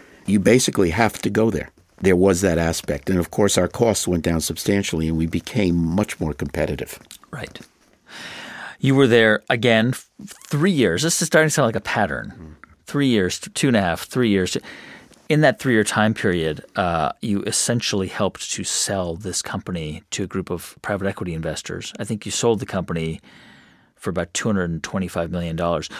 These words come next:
Speaker 2: Was that a good deal for Remington? Was it, uh, did it, did everybody walk away with some money?
Speaker 1: Sure. Um, you're going from a company that has,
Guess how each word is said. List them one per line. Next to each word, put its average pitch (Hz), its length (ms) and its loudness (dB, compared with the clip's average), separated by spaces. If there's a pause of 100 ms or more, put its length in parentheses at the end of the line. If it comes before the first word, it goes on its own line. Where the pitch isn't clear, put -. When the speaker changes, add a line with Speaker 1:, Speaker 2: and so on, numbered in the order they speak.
(100)
Speaker 2:
Was 165 140 6
that 233 100 4
a 240 80 4
good 160 240 4
deal 147 220 4
for 170 200 0
Remington? 170 460 0
Was 131 180 0
it, - 240 -4
uh, 117 320 4 (240)
did 127 160 0
it, 123 160 0
did - 240 -4
everybody 123 380 2
walk 113 280 2
away 117 380 4
with 123 220 -2 (180)
some - 160 0
money? 131 300 2 (840)
Speaker 1:
Sure. 117 520 2
Um, 82 1120 4
you're 95 200 0
going 104 320 4
from 95 220 2
a 90 60 2
company 90 420 0
that 85 160 2
has, 82 440 0